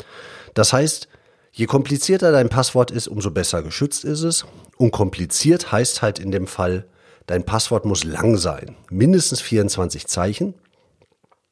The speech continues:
damit das Erraten halt schwierig ist. Dann muss dein Passwort komplett zufällig sein, also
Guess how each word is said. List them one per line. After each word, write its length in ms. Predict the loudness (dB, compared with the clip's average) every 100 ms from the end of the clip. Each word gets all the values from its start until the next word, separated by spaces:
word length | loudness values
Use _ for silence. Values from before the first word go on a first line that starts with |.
| -20 -20 -20 -8 0
damit 320 | 2 4 2
das 140 | 0
Erraten 500 | 0 2 2 2 0
halt 140 | -2 -4
schwierig 500 | -4 -2 -2 -4 -12
ist. 180 | -12 -12 _ _ _ _ _ _ _ _ 0
Dann 160 | 4
muss 160 | 4 4
dein 160 | 2 2
Passwort 420 | 0 0 0 2
komplett 320 | 0 2 0
zufällig 640 | 0 -2 -2 -4 -4 -4
sein, 400 | -2 -2 -2 -6 _ _ _ _ _ _ _ _ 0
also 540 | 2 4 4 2 -4